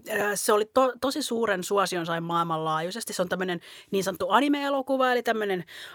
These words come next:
animaatioelokuva, japanilainen animaatioelokuva. Ja se, tota, se oli jollain tavalla hitti silloin. Se, se oli ihan maailmanlaajuisesti, nousi yhdeksi, yhdeksi, vai oliko peräti ka-, katsotuin,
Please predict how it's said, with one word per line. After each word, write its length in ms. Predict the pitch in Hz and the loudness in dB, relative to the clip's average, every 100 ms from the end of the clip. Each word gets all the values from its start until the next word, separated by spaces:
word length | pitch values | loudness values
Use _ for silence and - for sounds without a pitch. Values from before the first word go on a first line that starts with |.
| 233 | 2
animaatioelokuva, 1000 | 254 269 254 247 233 202 196 190 196 185 | 4 4 2 2 2 2 0 0 0 0
japanilainen 500 | 190 190 285 277 196 | 0 -4 -4 -2 -2
animaatioelokuva. 1300 | 175 170 160 196 185 185 175 165 170 175 170 190 180 - - | -2 -2 -6 -6 -2 0 -2 -4 -4 -4 -4 -2 -2 -4 -4
Ja 240 | 175 165 - - _ _ _ - - - 208 | -2 -2 -6 -20 _ _ _ -18 -10 -4 -2
se, 200 | - 202 | 0 -2
tota, 440 | 180 180 170 160 - _ _ _ _ | -2 -2 -2 -4 -8 _ _ _ _
se 160 | - 226 | 2 4
oli 100 | 214 | 6
jollain 200 | 196 180 | 6 2
tavalla 200 | 170 170 | -2 -4
hitti 280 | 202 - 160 | -8 -10 -8
silloin. 480 | - 107 85 110 160 - - - - | -4 -4 -4 -6 -8 -10 -20 -12 -6
Se, 220 | - - - - - | -4 -4 -8 -18 -6
se 120 | - | -2
oli 100 | 175 | -2
ihan 140 | 175 | -2
maailmanlaajuisesti, 920 | 180 165 165 156 160 160 175 180 - 185 | -4 -4 -4 -4 -6 -6 -4 -6 -6 -4
nousi 360 | 170 175 180 - | -4 -4 -6 -8
yhdeksi, 340 | 175 170 - - - - - | -6 -6 -8 -10 -20 -10 -2
yhdeksi, 340 | 208 185 190 - | 0 0 -4 -4
vai 120 | 247 254 | 4 4
oliko 160 | 320 | 4
peräti 260 | 339 240 190 | -2 -2 -2
ka-, 200 | 185 180 | -6 -4
katsotuin, 540 | - 165 - 170 170 | -2 -2 -4 -2 -2